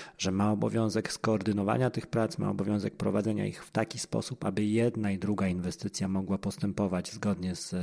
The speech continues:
ze swoimi założeniami, e, co oczywiście akcentował podwykonawca.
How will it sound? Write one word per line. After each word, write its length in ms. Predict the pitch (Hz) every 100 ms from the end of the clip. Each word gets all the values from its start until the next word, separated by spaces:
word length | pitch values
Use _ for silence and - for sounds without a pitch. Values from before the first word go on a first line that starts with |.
| 90 90
ze 120 | 101
swoimi 340 | - 107 98 95
założeniami, 800 | 98 92 92 87 80 117 185 - - - - - - - -
e, 200 | 101 101
co 180 | 120
oczywiście 520 | 113 - 95 98 - 95
akcentował 580 | - 101 95 92 90
podwykonawca. 880 | 87 92 92 - 87 - - - 180